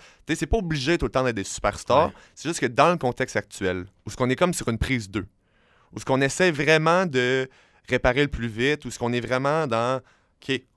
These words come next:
Speaker 1: on, faut, faut qu'on se donne une deuxième chance, faut qu'on présente un front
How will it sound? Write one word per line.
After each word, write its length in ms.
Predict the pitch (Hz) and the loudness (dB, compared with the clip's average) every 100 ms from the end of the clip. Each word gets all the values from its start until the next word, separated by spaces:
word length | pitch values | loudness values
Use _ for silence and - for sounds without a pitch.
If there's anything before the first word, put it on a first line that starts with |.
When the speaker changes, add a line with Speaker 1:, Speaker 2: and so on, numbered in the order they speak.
| - | -2
Speaker 1:
on, 260 | 107 104 | 0 0
faut, 200 | - 139 - | -4 -8 -2
faut 200 | - 175 | 4 6
qu'on 140 | 143 | 6
se 40 | |
donne 140 | 127 131 | 4 2
une 80 | 117 | 2
deuxième 280 | 117 107 | 0 0
chance, 440 | 104 101 104 104 - _ _ | -2 -4 -4 -8 -14 _ _
faut 300 | - 175 175 | -2 2 2
qu'on 360 | 135 120 117 - - | 2 2 2 -2 -12
présente 400 | - 120 123 131 | -4 -2 0 0
un 80 | 104 | -2
front 340 | - - 120 | -4 -4 -2